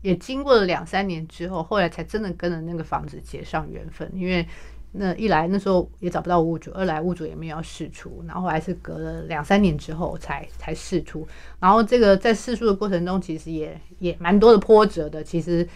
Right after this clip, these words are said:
也斡旋很久，到最后才真的，真的，真的取得了这样子。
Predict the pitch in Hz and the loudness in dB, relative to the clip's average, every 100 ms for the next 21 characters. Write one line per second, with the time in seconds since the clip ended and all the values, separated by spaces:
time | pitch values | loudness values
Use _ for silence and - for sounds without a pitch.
0 | - - 165 220 208 175 156 147 156 - | -12 0 4 8 8 6 -2 -4 -12 -12
1 | 156 - 175 175 208 190 175 147 - 196 | -16 -6 -2 2 6 6 4 -6 -4 -2
2 | 214 190 147 - 180 180 165 156 - 185 | 0 -2 -4 -8 -6 -4 -6 -8 -6 -4
3 | 170 - - 147 - 156 156 160 160 - | -4 -8 -16 -16 -16 -14 -12 -12 -12 -18